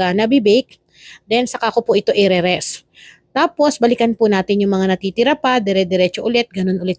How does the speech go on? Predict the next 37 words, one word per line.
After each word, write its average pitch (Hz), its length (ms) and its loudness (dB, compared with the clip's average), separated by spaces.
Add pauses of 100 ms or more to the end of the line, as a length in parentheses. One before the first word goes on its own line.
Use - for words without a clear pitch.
yung 185 80 -2
gagawin 185 480 0
natin, 269 400 0
ididip 180 400 -4
natin, 277 560 0 (320)
babasain 190 480 0
ng 190 160 2
maigi 262 400 2
para 180 320 -4
kumapit, 247 640 -2 (320)
then 233 240 2
saka 226 320 -2
po - 80 -8
ilagay 196 400 0
sa - 80 -4
isang 277 320 0
tray 226 400 2
na 220 80 -2
may 233 240 0
pinahid 208 640 -2 (320)
na 175 560 -2 (240)
margarine 202 480 0
para 180 320 -2
hindi 202 320 -2
po 190 160 -2
dumikit. 170 480 -6 (640)
At 220 240 -2
kapag 226 240 0
na-rest 208 320 2
na 220 80 0
po 214 160 0
natin 214 400 2
to 285 240 2
ng 214 240 0
mga 196 160 0
at - 160 -10
least 254 400 0